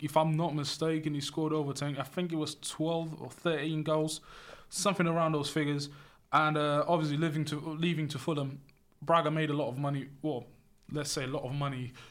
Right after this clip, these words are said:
when we're talking about the teams, teams like Braga and, and Guimarães, who don't have the exposure other clubs have. So I think it was roughly nine million euros,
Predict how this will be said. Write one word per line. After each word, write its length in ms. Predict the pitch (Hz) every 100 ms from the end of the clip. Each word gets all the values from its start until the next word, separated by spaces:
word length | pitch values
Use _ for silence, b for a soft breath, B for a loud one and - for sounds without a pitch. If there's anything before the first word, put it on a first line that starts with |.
| B
when 160 | 143 139
we're 100 | 131
talking 320 | 131 143 143
about 380 | 127 131 123 -
the 60 | 123
teams, 340 | - 139 127
teams 320 | - 143 131
like 160 | 135 -
Braga 300 | 135 135 127
and, 140 | 123 123
and 140 | 123
Guimarães, 440 | 127 127 135 120 -
who 80 | 127
don't 180 | 127
have 120 | 135 123
the 60 |
exposure 560 | 120 - - 147 139 120
other 140 | 107
clubs 300 | 110 120 113
have. 180 | 139 135
So 140 | - 135
I 40 |
think 320 | 131 - 156 165
it 60 |
was 400 | 156 160 143 139 151
roughly 380 | 165 170 160
nine 260 | 147 151 147
million 240 | 147 143
euros, 340 | 156 160 185